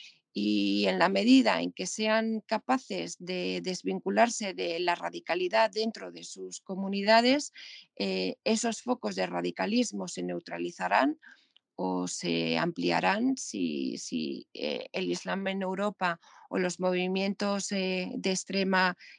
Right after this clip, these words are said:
izquierda vinculados a estas causas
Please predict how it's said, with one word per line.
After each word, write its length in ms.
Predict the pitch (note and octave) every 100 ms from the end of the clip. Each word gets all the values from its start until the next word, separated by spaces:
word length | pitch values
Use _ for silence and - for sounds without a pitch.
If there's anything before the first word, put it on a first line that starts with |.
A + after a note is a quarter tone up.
| -
izquierda 800 | F#3+ - A3+ A#3+ A3+ F#3+ E3+ - - _
vinculados 760 | G#3+ F3+ F#3+ G3+ G#3+ F#3+ F3+ -
a 80 | G3+
estas 320 | - F#3+ -
causas 640 | G#3+ G#3 G3+ F#3+ D#3 -